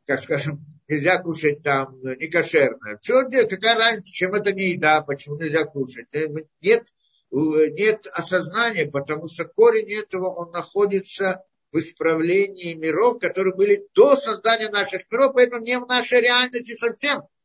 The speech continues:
Поэтому у нас нет осознания для этого. Мы никогда не поймём это. То есть, когда придём туда, в будущих мирах, тогда поймём. А это нет, нет возможности понять.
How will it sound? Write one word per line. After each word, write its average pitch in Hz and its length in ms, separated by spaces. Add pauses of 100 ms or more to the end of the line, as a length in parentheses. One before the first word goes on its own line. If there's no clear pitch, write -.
(120)
Поэтому 233 300
у - 20
нас 247 160
нет 240 160
осознания 233 560
для 156 280
этого. 123 120
Мы 135 60
никогда 160 260
не 185 80
поймём 196 380
это. - 180
То 143 80
есть, 139 100
когда 151 220
придём 185 400
туда, 160 240
в 135 60
будущих 156 340
мирах, 131 280
тогда 156 200
поймём. 120 400
А 147 160
это 233 320
нет, 240 240
нет 240 180
возможности 233 440
понять. 233 380